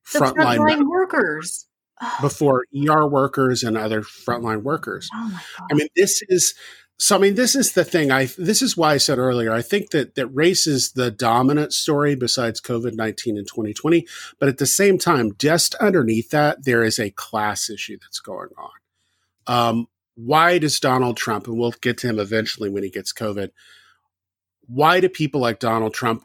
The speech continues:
Speaker 2: or even like Tom Hanks or Rita Wilson? This is the thing. If Tom Hanks or Rita Wilson had gotten seriously sick,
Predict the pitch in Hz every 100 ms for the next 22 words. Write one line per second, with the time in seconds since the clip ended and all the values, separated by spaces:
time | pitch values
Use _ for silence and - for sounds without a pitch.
0 | - 180 240 233 226 202 180 - 165 156
1 | 139 131 127 - 127 127 127 160 156 127
2 | 143 170 240 196 - 135 - - - -
3 | 165 - 226 240 233 214 160 139 127 117
4 | 117 - 110 104 110 107 104 120 104 101
5 | - 107 - 247 175